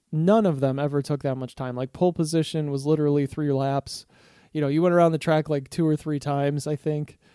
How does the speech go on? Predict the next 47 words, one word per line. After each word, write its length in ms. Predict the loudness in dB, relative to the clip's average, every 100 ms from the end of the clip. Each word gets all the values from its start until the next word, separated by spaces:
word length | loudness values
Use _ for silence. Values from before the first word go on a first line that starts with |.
| _ _ _ _ -2
and 200 | 0 2
then 100 | 0
it 40 |
just 180 | 0 -2
ended. 280 | -2 -4 -8 _ _
Like, 120 | -8 -2
there 120 | -2
was, 200 | -2 -4
there 140 | -2
was 100 | 0
no 220 | 0 0
next 340 | 0 -4 -6 -4
race, 260 | -2 -2
next 260 | -4 -8 -6
race, 180 | -6 -6
next 180 | -8 -4
race. 160 | -4
You 120 | -2 -4
just, 260 | -6 -6
you 80 | -8
just 160 | -6 -4
went 140 | -2
around 240 | 0 0
three 100 | 0
times 320 | 0 0 0 0
and 120 | 0
that 100 | 2
was 140 | 2
it. 180 | 0 -2 -2
<laughs> 120 | -2 2
You 80 |
know, 120 | 2 2
and, 220 | 0 0 -4 -14 -20 -20 -20 -16 -8
uh, 240 | -4 -4
you, 220 | -4 -4 -4
you, 360 | 0 0 0
you 160 | 0 0
won 200 | 4 4
or 40 |
you 140 | 6 6
lost 380 | 4 2 -2 -8
and 140 | -6
you 140 | -6
had 140 | -4 -6
a 40 |
point 240 | -4 -6 -4
total. 340 | -6 -6 -8